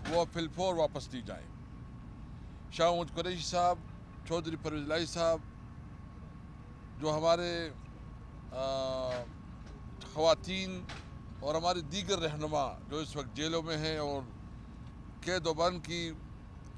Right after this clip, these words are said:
सबू-, सऊबतें जो है ना, वो झेल रहे हैं,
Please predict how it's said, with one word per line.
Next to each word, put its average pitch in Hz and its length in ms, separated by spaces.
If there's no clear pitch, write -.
सबू-, 156 340
सऊबतें 165 560
जो 151 160
है 160 60
ना, 165 120
वो 165 160
झेल 160 280
रहे 165 240
हैं, 143 280